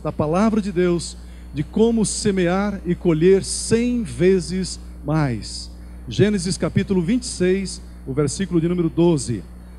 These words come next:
A palavra de Deus nos diz assim: "Semeou Isaque naquela terra e, no mesmo ano, recolheu cem vezes mais,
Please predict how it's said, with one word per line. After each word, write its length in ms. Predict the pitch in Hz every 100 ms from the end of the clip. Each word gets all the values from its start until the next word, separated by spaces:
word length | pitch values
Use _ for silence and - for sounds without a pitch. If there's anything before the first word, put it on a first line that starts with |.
| -
A 40 |
palavra 320 | - 160 196 185
de 120 | 175
Deus 260 | 190 196
nos 140 | 170 165
diz 180 | 185 175
assim: 420 | 170 196 175 120 - - - - -
"Semeou 640 | - - 196 190 196 214
Isaque 520 | 214 151 190 202 202 190
naquela 380 | 175 - 202
terra 500 | 196 175 170 147 175
e, 240 | 180 196 202 - - - -
no 160 | 170
mesmo 500 | 180 208 240 196 220
ano, 360 | 196 175 127 98 - - -
recolheu 480 | 165 175 180 170 185
cem 480 | 180 - 226 247 262
vezes 560 | 208 156 208 175 190 160
mais, 640 | 175 170 139 110 -